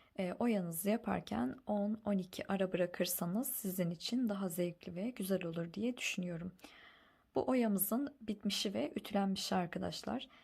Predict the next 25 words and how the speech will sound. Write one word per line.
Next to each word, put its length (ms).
Oyamı 400
beğendiyseniz 920
beğen 260
tuşuna 340
basmayı 560
unutmayın. 540
Kanalıma 440
abone 360
değilseniz 640
videonun 460
hemen 320
altından 680
abone 340
ol 120
tuşuna 380
basarak 520
ücretsiz 680
bir 60
şekilde 680
kanalıma 760
abone 680
olabilirsiniz. 840
Başka 340
bir 60
videoda 520